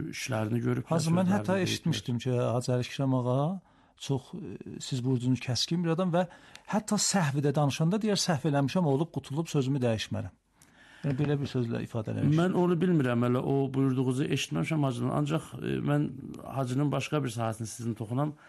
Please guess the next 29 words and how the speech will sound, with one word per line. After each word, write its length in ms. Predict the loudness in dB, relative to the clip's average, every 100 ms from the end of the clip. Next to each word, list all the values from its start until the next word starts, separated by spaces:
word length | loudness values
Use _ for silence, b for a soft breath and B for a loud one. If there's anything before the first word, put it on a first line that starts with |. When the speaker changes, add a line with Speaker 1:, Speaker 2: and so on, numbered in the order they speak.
| B -4
Speaker 1:
Hacı 200 | 0 2
Əli 140 | 2
Kiram 280 | 0 -2 -2
bir 120 | -4
kəskin 540 | -8 -8 -8 -4 -2
siyasətçi 540 | -2 -2 -2 -4 -6 -4
olmaqla 320 | -4 -4 -6
belə 160 | -4 -4
çox 200 | -6 -6
zarafatçıl 640 | -4 -4 -4 -8 -8 -8
bir 60 | -8
insan 380 | -10 -10 -12 -12
idi. 280 | -12 -14 -20 _ b b b b b b b -8
Yəni, 180 | -2 2
bunların 460 | 2 2 0 0 0
xüsusi 420 | -4 -4 -4 0
məhfillərində 640 | 0 0 0 0 0 -2 -2
Hacı, 400 | -2 -2 -2 -4 B B -14 B -10
e, 60 | -8 -6 -6 -6 -4 -4 -2 0
məzə, 220 | 2 2 0
e, 380 | -2 -12 -14 -14 -12 -12 -12 -12 -12 -14 -14 -10 -2
Speaker 2:
Bəli. 0 |
Speaker 1:
paylardı, 600 | 0 0 0 -2 0 0
yəni, 300 | 2 0 0
belə 160 | 0 2
deyim, 120 | 2
Speaker 2:
Bəli. 40 |
Speaker 1:
məzə 180 | 2 2
pəranələrdi. 800 | 2 2 2 2 2 0 -4 -8